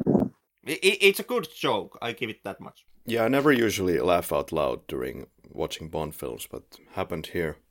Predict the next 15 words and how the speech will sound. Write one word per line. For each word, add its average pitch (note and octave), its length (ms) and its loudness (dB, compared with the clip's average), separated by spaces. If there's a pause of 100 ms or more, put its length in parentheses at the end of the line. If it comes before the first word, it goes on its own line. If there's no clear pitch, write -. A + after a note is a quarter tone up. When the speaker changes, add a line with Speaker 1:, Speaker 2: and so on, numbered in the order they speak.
Speaker 2:
Flush B2+ 420 0
and F#2 160 -4
Bond G2+ 460 6
go E2 380 2
swimming, A2 580 0 (320)
but, E2 360 -4
uh, E2 200 0
Flush - 600 -4
flushes F2+ 520 -4
herself D#2 540 -4
out E2 200 2
of D#2 120 -8
the D#2+ 120 -10
situation G2 600 -2
and F2 140 -4